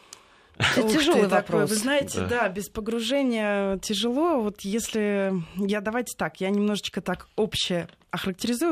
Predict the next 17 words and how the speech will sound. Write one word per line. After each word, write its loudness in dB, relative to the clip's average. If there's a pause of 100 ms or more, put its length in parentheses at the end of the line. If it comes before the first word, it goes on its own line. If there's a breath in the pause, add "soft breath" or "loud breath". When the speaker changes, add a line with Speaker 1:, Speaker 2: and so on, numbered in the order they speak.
(100)
Speaker 1:
У 0
нас 6
Speaker 2:
каждого. -2
Speaker 1:
две 6
минутки 2
буквально 2
Speaker 2:
Буквально 4
Speaker 1:
остаётся. 2
Speaker 2:
секундочки, 2
да. 0
Если -2
хочется -6
подробнее, 0
выходите -4
на 2
личный -2
контакт. -2